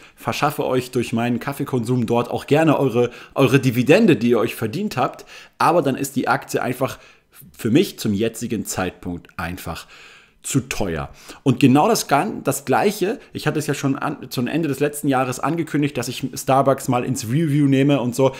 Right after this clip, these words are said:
Genau das Ganze mache ich übrigens bei allen Aktien. Und hier fand ich den Spruch von Horst Lüning ziemlich gut, den er im Video damals gesagt hat, zusammen, dass er gesagt hat, ähm,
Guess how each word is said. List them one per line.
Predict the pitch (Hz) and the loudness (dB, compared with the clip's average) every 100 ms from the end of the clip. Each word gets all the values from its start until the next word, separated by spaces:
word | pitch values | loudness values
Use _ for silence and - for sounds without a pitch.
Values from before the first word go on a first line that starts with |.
| - | -8
Genau | 135 165 | -4 -2
das | 185 | -2
Ganze | 165 180 160 | -2 -2 -2
mache | 170 | -4
ich | 180 | -6
übrigens | - 170 165 165 - | -6 -2 -2 -2 -2
bei | 156 156 | -2 0
allen | 165 202 | 0 0
Aktien. | 107 113 - 110 | 0 -4 -4 -4
Und | 110 | -2
hier | - | -2
fand | - 117 | -2 -4
ich | 123 | -4
den | 143 | -4
Spruch | 131 - 190 196 | -6 -2 -2 0
von | 147 127 | -2 0
Horst | 156 170 - | -2 -2 -2
Lüning | 156 208 151 139 | 0 2 0 0
ziemlich | 175 156 - | -2 -2 -2
gut, | - 208 | -4 -4
den | 139 120 | 0 0
er | 117 | 0
im | 123 | -2
Video | 170 160 | -2 0
damals | 131 131 120 | 0 0 -2
gesagt | - 110 147 170 | -6 -2 -2 -2
hat, | 131 120 - - - | -6 -6 -10 -20 -18
zusammen, | - 120 120 127 151 - - | -10 -4 0 0 0 -6 -12
dass | - 120 | -6 0
er | 135 | 0
gesagt | 123 127 131 151 | 2 0 0 2
hat, | 135 - - | 0 0 0
ähm, | 135 127 120 | 2 2 0